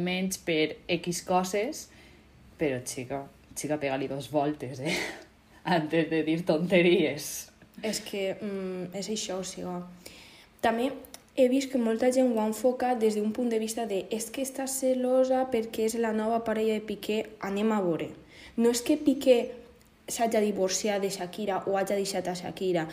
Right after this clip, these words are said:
Speaker 2: i entonces hagi anat en una altra persona, no. Anem a rememorar
Speaker 1: Mm.
Speaker 2: la història d'estes persones, o sigui,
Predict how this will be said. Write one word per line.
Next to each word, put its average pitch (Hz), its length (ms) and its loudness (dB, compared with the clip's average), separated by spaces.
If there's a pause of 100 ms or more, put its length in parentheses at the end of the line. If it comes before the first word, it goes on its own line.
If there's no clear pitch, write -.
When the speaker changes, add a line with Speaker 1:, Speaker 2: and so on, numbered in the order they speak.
(180)
Speaker 2:
i 220 80 0
entonces 208 240 2
hagi 196 100 0
anat 185 220 0
en 180 100 0
una 180 140 2
altra 180 180 -2
persona, 185 380 -2 (180)
no. 190 220 0 (580)
Anem 220 320 4
a 339 200 4
rememorar 254 920 8
Speaker 1:
Mm. - 100 -2
Speaker 2:
la 220 100 4
història 214 380 4
d'estes 240 380 2
persones, 214 480 -2
o 190 40 0
sigui, 180 280 -2